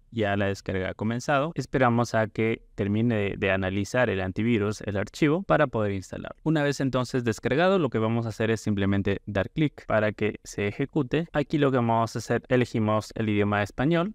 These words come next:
aceptamos los términos, damos clic en siguiente, dejamos marcado todo por defecto y damos clic en instalar.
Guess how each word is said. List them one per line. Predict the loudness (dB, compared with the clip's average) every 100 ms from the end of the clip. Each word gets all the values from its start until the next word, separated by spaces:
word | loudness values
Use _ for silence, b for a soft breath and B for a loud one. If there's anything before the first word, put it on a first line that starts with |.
| -10
aceptamos | -4 -4 -2 0 0 -2
los | -2
términos, | -2 0 2 0 -2
damos | -2 -2 -2
clic | -6 -6
en | -6
siguiente, | -2 0 2 2
dejamos | 2 2 -2 0
marcado | -2 0 0 0
todo | 0 -4
por | -2 -4 -2
defecto | -2 0 -2 0 -2 0
y |
damos | 2 4 2
clic | 0 -2
en | 0
instalar. | -2 -4 -6 -6